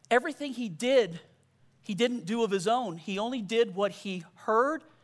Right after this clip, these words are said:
and saw his Father doing. So when Jesus gives this woman mercy and grace and forgiveness, this is God's heart towards humanity. Yeah, the law was given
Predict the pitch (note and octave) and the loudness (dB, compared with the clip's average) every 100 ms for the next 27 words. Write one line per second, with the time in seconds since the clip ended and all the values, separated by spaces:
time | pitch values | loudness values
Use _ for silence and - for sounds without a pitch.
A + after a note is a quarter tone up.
0 | _ _ _ F3+ E3 B3 A#3+ G#3+ G3+ A3+ | _ _ _ -8 -2 4 4 2 0 2
1 | A3+ G3+ A#3 A3 A3+ G3+ F#3+ - B3 C4+ | 4 2 -4 -4 -4 -4 -6 -4 -2 -2
2 | D#4 - - - _ _ _ _ D#3+ F3 | 0 -2 -4 -10 _ _ _ _ -4 -2
3 | B3+ - A#3 - A#3 A3 F#3 F3 _ _ | -2 -2 -4 -2 -2 0 -2 -6 _ _
4 | _ _ F3 F#3+ A#3+ C4+ C#4 A#3 F3+ F#3+ | _ _ -6 0 2 2 -2 -2 0 0
5 | A3 A3 F3+ - E3+ A#3+ B3+ G3 - - | 0 -2 -8 -8 -4 -2 -2 -4 -4 -10
6 | _ _ - F3 C4+ D4+ - F3 E3 - | _ _ -4 0 0 -2 -2 -2 -2 -2
7 | - A#3 B3 - - D#3 - D3+ D3 D4 | 2 2 2 -6 -6 -6 -6 -8 -6 -4
8 | D4+ F3 D3 - _ _ _ _ _ _ | -6 -8 -12 -16 _ _ _ _ _ _
9 | _ _ _ _ _ _ _ _ _ _ | _ _ _ _ _ _ _ _ _ _
10 | _ _ _ _ _ _ _ _ _ _ | _ _ _ _ _ _ _ _ _ _
11 | _ _ _ _ _ _ _ _ _ _ | _ _ _ _ _ _ _ _ _ _
12 | _ A#3 C4 A#3+ A#3 A#3+ E4 D4+ F3+ B3 | _ 4 6 6 6 8 8 4 -4 -2
13 | C4 B3+ | -2 -4